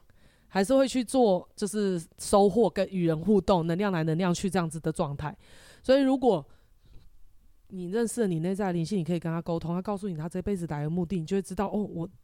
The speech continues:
这辈子历练原来有背后这些事情可以做，而且你还是被有意义的、有计划性的、刻意的被安排，刚好经历这些事情都是完全可以用出来。所以你就去想象，如果你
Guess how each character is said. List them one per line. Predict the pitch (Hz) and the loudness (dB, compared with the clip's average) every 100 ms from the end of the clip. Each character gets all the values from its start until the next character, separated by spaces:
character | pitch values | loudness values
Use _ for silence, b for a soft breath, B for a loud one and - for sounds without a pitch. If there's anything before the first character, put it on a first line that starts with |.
| - | -20
这 | - 240 | -4 2
辈 | 233 | 2
子 | 196 190 | 2 0
历 | 208 | 0
练 | 185 185 147 - | 0 0 -2 -8
原 | 165 170 | -4 -2
来 | 175 | -2
有 | 160 | 0
背 | 185 | 0
后 | 180 175 - _ | 2 0 -2 _
这 | - | -4
些 | 170 | 0
事 | 175 196 | 0 0
情 | 160 | 0
可 | 156 | 0
以 | |
做， | 147 175 165 | 0 -2 -2
而 | |
且 | 196 | -2
你 | 160 143 | -2 -4
还 | 151 | -4
是 | - | -4
被 | 208 202 | -2 2
有 | 151 156 | 2 0
意 | |
义 | 185 190 160 | -2 -2 -4
的、 | 143 - b b - | -6 -10 b b -6
有 | 151 | -4
计 | - 196 | -4 -6
划 | 180 175 | -4 -4
性 | 156 175 | -2 -4
的、 | 143 - b b | -6 -12 b b
刻 | - 226 196 | 0 2 4
意 | 202 | 0
的 | 165 | -2
被 | 151 175 | -4 -6
安 | 165 170 | -4 -6
排， | 143 139 - _ - - | -8 -12 -16 _ -20 -10
刚 | 196 | -6
好 | 190 | -4
经 | 151 180 | -4 -4
历 | 185 | -4
这 | 190 | -4
些 | 185 202 | -4 -4
事 | 214 | -4
情 | 180 | -6
都 | 156 170 | -2 0
是 | 202 | 0
完 | 156 147 | -2 -4
全 | - 147 | -4 -6
可 | 156 | -4
以 | 143 | -2
用 | 156 143 | -2 -4
出 | - | -8
来。 | - - - B B B B | -12 -14 -20 B B B B
所 | - | 2
以 | 349 | 4
你 | |
就 | 220 | 6
去 | 220 | 4
想 | 233 147 131 | -2 -4 -6
象， | - 151 | -4 0
如 | 202 | 2
果 | 254 | 2
你 | 214 | 0